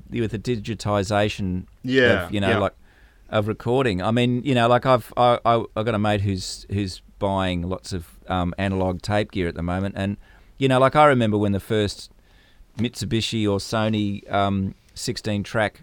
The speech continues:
Speaker 1: digital came in, you know, and it was worth two hundred and fifty thousand dollars, you know,
Speaker 2: Yeah,
Speaker 1: for a
Speaker 2: yeah.
Speaker 1: sixteen track digital machine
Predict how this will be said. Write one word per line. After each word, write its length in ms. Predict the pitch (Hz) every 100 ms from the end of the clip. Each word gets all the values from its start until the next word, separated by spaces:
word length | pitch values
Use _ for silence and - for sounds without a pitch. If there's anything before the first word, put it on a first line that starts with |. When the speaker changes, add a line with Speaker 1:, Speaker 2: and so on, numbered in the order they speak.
| _ _ _ -
Speaker 1:
digital 340 | 120 135 127
came 320 | - 90 82
in, 160 | 78 76
you 80 | 87
know, 100 | 104
and 140 | 110
it 40 | 101
was 160 | 101
worth 260 | 107 101 -
two 180 | - 113
hundred 160 | 107
and 100 | 101
fifty 260 | 113 101 98
thousand 420 | 104 95 87 92
dollars, 420 | 101 127 95 -
you 80 | 87
know, 60 | 113
Speaker 2:
Yeah, 220 | 113 104
Speaker 1:
for 60 | 101
a 20 |
Speaker 2:
yeah. 100 | 104
Speaker 1:
sixteen 340 | 95 90 101
track 240 | - 98 -
digital 300 | 101 98 92
machine 520 | 87 - 135 78